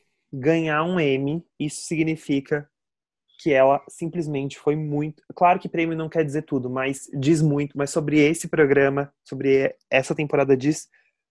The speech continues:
muita coisa, inclusive foi por causa dessa temporada que a Globo voltou a exportar a Malhação, coisa que eles não faziam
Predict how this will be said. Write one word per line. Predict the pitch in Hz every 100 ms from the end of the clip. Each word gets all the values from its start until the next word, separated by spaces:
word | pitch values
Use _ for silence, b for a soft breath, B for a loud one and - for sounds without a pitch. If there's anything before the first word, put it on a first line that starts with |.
| _ _
muita | 151 170 208 247 254
coisa, | 247 165 143 135
inclusive | 127 147 143 165
foi | 185
por | -
causa | 160 151
dessa | 139 147 -
temporada | 180 175 175 143 147 165
que | -
a | 165
Globo | 151 156 147
voltou | 156 214 - 175 190 -
a | 165 175 202 b _
exportar | 165 - 214 220 - 180
a |
Malhação, | 175 185 202 - 156 156
coisa | 165 160
que | 160
eles | 165 151
não | 160 175
faziam | 190 160 151 151 165